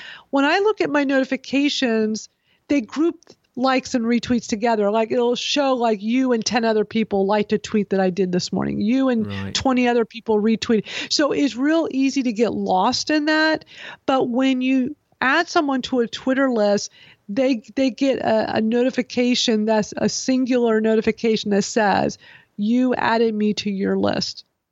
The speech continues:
Speaker 1: And so you could definitely stand out, whether it's complimentary or <laughs> derogatory, like you were just
Speaker 2: <laughs>
Speaker 1: showing examples of. So, it,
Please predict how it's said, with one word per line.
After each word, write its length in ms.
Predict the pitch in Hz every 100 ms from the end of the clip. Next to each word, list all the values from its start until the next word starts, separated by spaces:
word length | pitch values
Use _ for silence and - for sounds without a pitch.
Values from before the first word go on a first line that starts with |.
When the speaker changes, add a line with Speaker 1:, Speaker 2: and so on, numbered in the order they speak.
| _ _ _ _ _ _ -
Speaker 1:
And 220 | 220 208
so 500 | - 220 208 208 214 - _
you 160 | 220 226
could 240 | 247 190 - _
definitely 340 | 226 220 226 220
stand 320 | - 220 214
out, 340 | 285 233 208 220
whether 360 | 226 220 214
it's 380 | - 208 202 - _
complimentary 680 | - 202 202 202 196 220 381 440 -
or 400 | 214 220 311 359 - _
<laughs> 220 | _ -
derogatory, 680 | 247 294 415 311 - 226 185
like 220 | 233 226
you 100 | 240
were 80 | 240
just 340 | 226 240 - 202 - -
Speaker 2:
<laughs> 160 | -
Speaker 1:
showing 400 | - 285 254 269
examples 580 | 311 294 453 466 320 233
of. 260 | 226 202 202
So, 320 | 277 247 247
it, 180 | 262